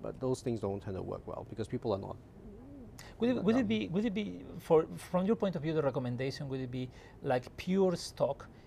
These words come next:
Speaker 2: in the venture, or will it be more of an esop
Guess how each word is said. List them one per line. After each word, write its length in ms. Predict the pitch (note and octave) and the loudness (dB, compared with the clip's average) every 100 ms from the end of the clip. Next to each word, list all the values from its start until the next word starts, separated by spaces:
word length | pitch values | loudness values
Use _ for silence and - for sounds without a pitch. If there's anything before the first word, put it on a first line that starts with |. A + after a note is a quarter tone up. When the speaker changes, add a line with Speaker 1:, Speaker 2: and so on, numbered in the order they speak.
| - - | -20 -2
Speaker 2:
in 220 | D#3 D3 | 2 2
the 80 | B2 | 0
venture, 420 | A#2 C3 E3 - | 0 -2 -2 2
or 160 | F#3+ D#3+ | 4 4
will 60 | C#3 | 2
it 80 | C3 | 2
be 120 | C3 | 0
more 240 | B2+ B2+ | 2 2
of 140 | A#2 - | 2 0
an 120 | A#2+ | -4
esop 400 | C3+ C3 - B2+ | -2 -2 -2 -2